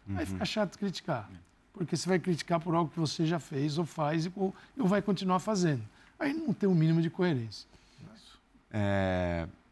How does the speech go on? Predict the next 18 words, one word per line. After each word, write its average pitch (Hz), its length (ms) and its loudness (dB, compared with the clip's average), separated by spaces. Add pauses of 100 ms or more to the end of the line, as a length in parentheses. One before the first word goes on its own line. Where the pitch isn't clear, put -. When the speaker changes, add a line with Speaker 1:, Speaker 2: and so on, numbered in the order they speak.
(440)
Speaker 2:
o 127 120 2
Abel 165 260 4
Ferreira 127 420 4
deu 104 120 2
uma 104 100 2
entrevista, 92 480 2
até 110 140 -2
pra 107 140 -4
trazer 87 300 0
o 85 60 2
Palmeiras 90 440 0
pra 90 140 -4
essa 82 160 -4
conversa 82 420 -2
também, 87 420 -2
né, 87 160 -4
que 78 140 -12
são 82 400 -6